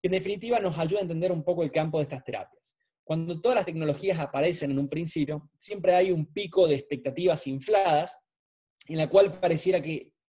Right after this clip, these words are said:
esta tecnología nueva, en el caso de terapias celulares o cualquier terapia nueva en este campo que sale, pareciera que sirve para todo y que cura todo. Lo que ocurre es que después, cuando empe-, empiezan a aparecer la evidencia de que esto no es tan así, aparece esa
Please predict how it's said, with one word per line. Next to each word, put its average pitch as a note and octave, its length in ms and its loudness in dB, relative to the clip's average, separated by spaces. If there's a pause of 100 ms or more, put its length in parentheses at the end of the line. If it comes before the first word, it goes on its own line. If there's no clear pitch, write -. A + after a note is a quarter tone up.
(360)
esta E3+ 260 -2
tecnología C#3+ 540 -2
nueva, F#3 440 0
en C3 80 -10
el B2 60 -8
caso C#3+ 220 -4
de B2 60 -8
terapias B2+ 320 -4
celulares E3 540 0
o A#2 60 -12
cualquier B2+ 360 -4
terapia C#3+ 360 0
nueva D3 260 0
en C3 80 -2
este C3 220 -10
campo D3 260 -4
que D#3+ 80 -6
sale, C#3+ 340 -4 (360)
pareciera D3+ 320 2
que E3+ 80 2
sirve F#3 320 6
para G3 260 4
todo G3+ 380 2
y E3 140 -2
que C#3+ 160 -2
cura C#3+ 320 0
todo. G2 260 -8 (640)
Lo C#3+ 220 0
que D#3+ 60 0
ocurre G3+ 320 2
es F#3 60 -2
que D#3 80 -2
después, D3 260 0
cuando C3 220 -4
empe-, C#3 420 -4
empiezan E3 400 -4
a E3 40 -2
aparecer D3+ 340 -4
la E3 100 -2
evidencia F3 440 0
de C3 120 0
que C3 200 -6 (160)
esto D3+ 260 -4
no D3+ 60 0
es D3 100 -6
tan E3+ 140 -8
así, F#3+ 360 -6 (340)
aparece E3+ 720 0
esa D3+ 360 -4